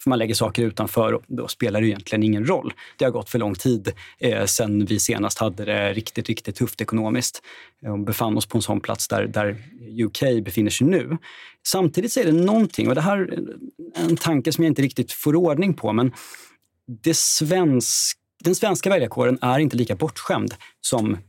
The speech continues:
den, eh, brittiska väljarkåren, är min uppfattning. I Bri-, alltså, i, i U K så är det fullständigt gångbart att, att, eh, lova, eh, lägre skatter, eh, liksom galna utfästelser om vilken välfärd folk ska ha rätt till.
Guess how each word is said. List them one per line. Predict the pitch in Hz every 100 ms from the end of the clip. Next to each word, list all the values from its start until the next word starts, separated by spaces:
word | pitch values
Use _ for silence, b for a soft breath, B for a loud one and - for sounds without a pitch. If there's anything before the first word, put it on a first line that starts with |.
| -
den, | 113 104 101 92 _ _ -
eh, | 120 110
brittiska | 107 127 127 120 139
väljarkåren, | 117 98 - -
är | 139
min | 123
uppfattning. | 127 - 113 - 143 - B _
I | 156
Bri-, | 147 180 175
alltså, | 147 165 - -
i, | 165 -
i | 175 170
U | 196 -
K | 202
så | -
är | 151
det | 127
fullständigt | - 185 127 147 151
gångbart | 143 143 113 117 - - B -
att, | 123 110 - -
att, | 113 -
eh, | 131 - 135 117 -
lova, | 143 151 131 123 123 120 -
eh, | 127 117 131
lägre | 175 165
skatter, | 160 165 - - - - - _ _ _ _ - 175
eh, | 131 117 110 120
liksom | - - - 127 B B B 123 - _ -
galna | 220 147 151 180
utfästelser | 139 - 110 - 113 127 117
om |
vilken | 123 110 120
välfärd | 127 117 107 - 117
folk | - - -
ska | 120
ha | 113
rätt | 110 -
till. | - 117